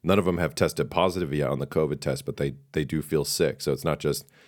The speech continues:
even just Stephon Gilmore, which is crazy, but yeah. So, I mean, I agree with your assessment because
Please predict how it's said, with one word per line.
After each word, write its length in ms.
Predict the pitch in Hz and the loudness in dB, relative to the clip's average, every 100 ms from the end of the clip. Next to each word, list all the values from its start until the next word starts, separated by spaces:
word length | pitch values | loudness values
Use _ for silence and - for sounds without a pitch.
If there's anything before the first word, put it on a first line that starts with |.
| - _ | -20 _
even 260 | - 80 73 | -4 -2 -2
just 320 | 62 82 - | 0 0 2
Stephon 360 | 95 - 90 90 | 0 2 0 2
Gilmore, 420 | 95 95 101 98 | 2 2 2 0
which 300 | - 82 - | -2 -6 -6
is 100 | 69 | -4
crazy, 420 | - 80 82 101 | 0 2 2 0
but 200 | 98 69 - | 0 -2 0
yeah. 320 | 78 67 64 - - | 0 0 -4 -12 -6
So, 260 | 67 65 | -2 0
I 20 | |
mean, 160 | 76 73 | 0 2
I 120 | 80 | 2
agree 280 | 78 71 82 | 2 2 2
with 300 | 73 69 - _ - _ _ | 0 -2 -10 _ -20 _ _
your 140 | - 78 | 2 2
assessment 480 | - 73 82 73 | 2 0 0 -4
because 540 | - - 73 69 67 | -4 -2 0 0 -4